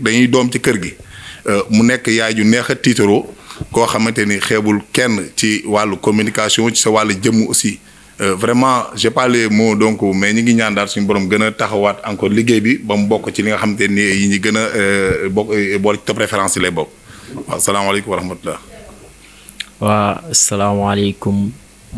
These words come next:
Speaker 2: Maa ngi leen di nuyu ku ci nekk. Euh, di jiital ci nuyoo bi Imam Deme, sëñ Ngagne Diop. Le grand, maa ngi lay ziar bu baax. Euh, di masawu sama yaay.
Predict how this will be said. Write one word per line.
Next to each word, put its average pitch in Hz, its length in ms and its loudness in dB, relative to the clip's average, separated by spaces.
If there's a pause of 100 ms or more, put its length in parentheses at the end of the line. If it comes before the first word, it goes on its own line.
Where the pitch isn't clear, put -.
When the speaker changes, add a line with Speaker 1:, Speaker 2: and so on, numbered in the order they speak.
(260)
Speaker 2:
Maa 101 180 0
ngi 101 80 0
leen 98 260 0
di 98 360 2
nuyu 101 300 2
ku 98 140 -2
ci 98 160 -2
nekk. 95 280 -2 (420)
Euh, 90 280 4
di 92 180 0
jiital 95 340 2
ci 98 120 -4
nuyoo 95 300 0
bi 92 180 -4
Imam 92 320 -2
Deme, 98 220 0 (220)
sëñ 98 280 2
Ngagne 92 320 0 (240)
Diop. 95 340 0 (960)
Le 95 140 -6
grand, 95 400 -2
maa 92 240 2
ngi 98 40 4
lay 95 160 4
ziar 87 300 2
bu 90 120 -2
baax. 98 340 -2 (440)
Euh, 95 280 2
di 98 420 0
masawu 101 560 2
sama 98 300 2
yaay. 101 320 2